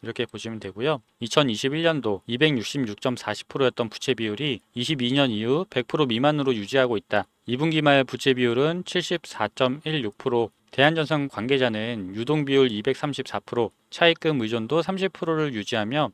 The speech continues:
건전한 재무 구조를 갖추고 있으며, 최근 기업 신용 등급 아이씨알도 A로 상향됐다고 설명했다. 기업 등급도 이렇게 A로 상향이 됐기 때문에 지금처럼 주가 조정 많이 받았을 때는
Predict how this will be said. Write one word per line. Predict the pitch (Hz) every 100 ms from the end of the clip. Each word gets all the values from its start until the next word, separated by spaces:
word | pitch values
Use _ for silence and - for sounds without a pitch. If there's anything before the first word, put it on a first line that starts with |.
| _
건전한 | - 117 147 156 151
재무 | 135 123 147
구조를 | 151 143 139 135
갖추고 | 110 - 135 113
있으며, | - 113 147 127 _ -
최근 | - 170 170 156
기업 | - 131 143
신용 | - 156 147
등급 | 117 110 131 160 - _ -
아이씨알도 | 113 131 - 127 107 104 131 165 _ _
A로 | 110 139 156
상향됐다고 | 127 180 196 160 - 123 120
설명했다. | 170 165 143 - 110 98 _ -
기업 | 127 170 -
등급도 | 160 135 - 113 120 120 98
이렇게 | 107 - 117
A로 | 104 107 120 156 175 -
상향이 | - 175 180 170 165
됐기 | - 120 135
때문에 | 123 110 151 160 98 -
지금처럼 | - 170 165 165 147
주가 | - - 147
조정 | - 135 127
많이 | 101 117
받았을 | - 107 123 113
때는 | 110 113 156 180